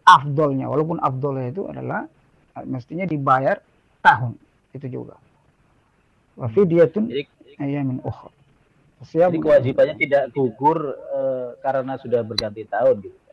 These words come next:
Speaker 1: Enggak, enggak gugur ya, tetap diutang. Allah Maha mencatat semua. Ya, daripada nggak kehapus catatannya itu sama Allah, ya, ganti aja gitu. Serahkan sama Allah, diterima atau tidak, serahkan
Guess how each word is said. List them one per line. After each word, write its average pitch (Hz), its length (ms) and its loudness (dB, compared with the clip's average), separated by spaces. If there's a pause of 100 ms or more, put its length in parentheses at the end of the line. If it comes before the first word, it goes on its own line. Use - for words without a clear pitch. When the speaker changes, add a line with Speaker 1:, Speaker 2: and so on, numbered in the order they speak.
Speaker 1:
Enggak, 240 320 10
enggak 156 160 8
gugur 175 400 0
ya, 175 160 0
tetap 190 240 -2
diutang. 156 800 2
Allah 170 400 2
Maha 143 600 -2
mencatat 139 500 2 (400)
semua. - 320 -20 (1160)
Ya, 131 160 -12
daripada 156 800 2 (240)
nggak 156 240 -2
kehapus 180 400 -2
catatannya 165 640 0
itu 180 80 -10
sama 156 320 -2
Allah, 202 320 -6
ya, - 20 -16 (300)
ganti 220 400 6
aja 277 240 6
gitu. 156 240 -4 (800)
Serahkan 247 400 6
sama 185 160 4
Allah, 175 160 6
diterima 180 400 2
atau 180 80 4
tidak, 190 240 0 (240)
serahkan 139 400 -4